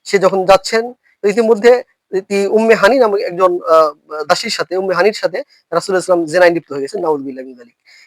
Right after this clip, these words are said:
যখন আয়েশা একটু কিছুদূর যাওয়ার পরে মনে হলো একটা বাড়িতে ফিরে যাই, বাড়িতে ফিরে এসে আয়েশা রাদিয়াল্লাহু তাআলা আনহা দেখতে পেলেন যে রাসূলুল্লাহ সাল্লাল্লাহু আলাইহি ওয়াসাল্লাম জিনা করছেন, নাউজুবিল্লাহ মিন যালিক। তো আসলে দেখেন কতটা জঘন্য এবং মূর্খ হলে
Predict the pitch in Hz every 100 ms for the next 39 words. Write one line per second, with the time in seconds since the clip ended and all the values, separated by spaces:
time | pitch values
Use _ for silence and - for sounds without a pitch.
0 | _ 165 180 190 190 - 220 202 - 202
1 | 214 196 208 202 202 196 196 185 185 185
2 | 180 - 160 180 269 _ _ _ 165 185
3 | 190 196 185 180 175 180 180 175 175 170
4 | 170 170 165 - 160 175 160 165 160 -
5 | 160 - 190 226 147 170 156 143 123 _
6 | _ _ _ _ 165 151 143 131 135 127
7 | 120 - _ _ _ - 147 143 - 160
8 | - 247 240 226 226 240 214 233 226 233
9 | 196 175 185 214 202 190 180 175 208 190
10 | 175 156